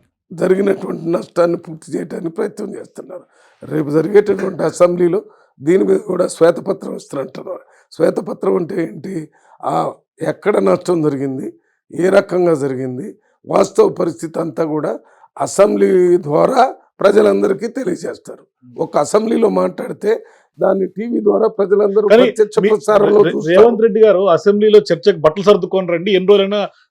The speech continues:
Speaker 2: రెడీ, మీ కాందాన్ని మొత్తం తీసుకురండి, హరీష్ రావు కానీ, కేసీఆర్ కానీ, కవితను కానీ, లేకుంటే కేటీఆర్ కానీ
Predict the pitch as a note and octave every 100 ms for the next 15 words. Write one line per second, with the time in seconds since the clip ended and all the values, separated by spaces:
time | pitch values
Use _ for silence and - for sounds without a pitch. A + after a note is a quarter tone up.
0 | D#3+ F#3 A#3 G3+ F3 F#3+ G#3 G3+ F#3+ F#3+
1 | F#3 - E3+ E3 G#3 E3+ F3+ F#3 F3+ E3+
2 | F3 A#3 B3+ _ _ _ D#3+ F#3 F#3 G3
3 | F3+ F3+ G#3 A3+ E3 F#3 G3 F#3 F3 G#3+
4 | G#3+ F#3 F3+ F3 F#3+ E3+ F3 C#3 B2+